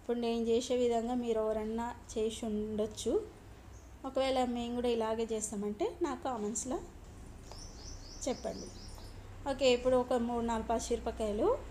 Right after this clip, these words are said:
నేను వీటిని ఏం వేయించుతలేను, just అట్లనే వేసేస్తున్నా. పచ్చిమిరపకాయలు ఒక మూడు నాలుగు,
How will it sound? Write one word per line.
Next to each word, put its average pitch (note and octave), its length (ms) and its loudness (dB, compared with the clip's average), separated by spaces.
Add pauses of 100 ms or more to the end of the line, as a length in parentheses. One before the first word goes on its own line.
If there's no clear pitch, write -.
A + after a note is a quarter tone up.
(1600)
నేను A#3+ 240 2
వీటిని A#3+ 420 0
ఏం B3 80 4
వేయించుతలేను, A#3 880 0
just A3+ 540 0
అట్లనే A3 420 0
వేసేస్తున్నా. G#3 640 -2 (140)
పచ్చిమిరపకాయలు G#3 680 -2
ఒక C#4+ 160 -4
మూడు G#3 500 2
నాలుగు, G3+ 480 0